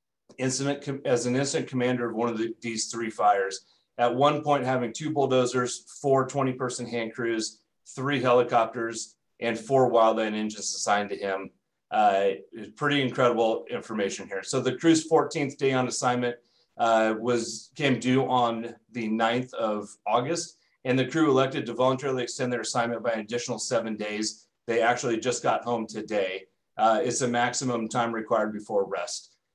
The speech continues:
Um, Brent's just saying, "See how exceedingly proud he is." We have left just a tremendous impact within the state and the, and the federal, at the federal level with, uh, with the impact on these fires.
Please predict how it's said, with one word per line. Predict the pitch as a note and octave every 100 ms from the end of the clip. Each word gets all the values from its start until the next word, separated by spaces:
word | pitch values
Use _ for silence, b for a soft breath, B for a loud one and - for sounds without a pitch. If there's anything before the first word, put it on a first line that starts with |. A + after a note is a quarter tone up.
| _
Um, | A2 A#2 A2 G#2+ G#2 G#2 - _ _ _ _ _ _ _ _ -
Brent's | G#2 C#3+ C#3 C#3
just | B2+
saying, | C#3+ C3+ B2
"See | D3 C#3+
how | - C#3+
exceedingly | C3+ - C#3 C3
proud | B2 C3 B2
he | C3
is." | B2+ -
We | C3
have | C3 B2
left | B2 B2
just | - A#2+
a | A#2+
tremendous | - B2 B2+ B2+ -
impact | B2 A#2+ A#2+ A#2
within | A#2 A2 A2+
the | A2
state | - - A2 A2 A#2
and | A2
the, | G#2+ G2+ G2 _ _
and | B2 A#2
the | G#2+
federal, | - B2 A2 A2+ A2+ A2 G#2+ _ _ _ _ _ _
at | A2 A2+
the |
federal | - B2+ A#2 A2+
level | A2 A2 A2+ G#2
with, | G#2 G2
uh, | A#2+ G#2+ G#2 G#2
with | G2+
the | -
impact | B2+ A#2+ A#2+ A#2
on | A#2+ A#2
these | G#2+ G#2+
fires. | A2+ A2 A2+ A#2 -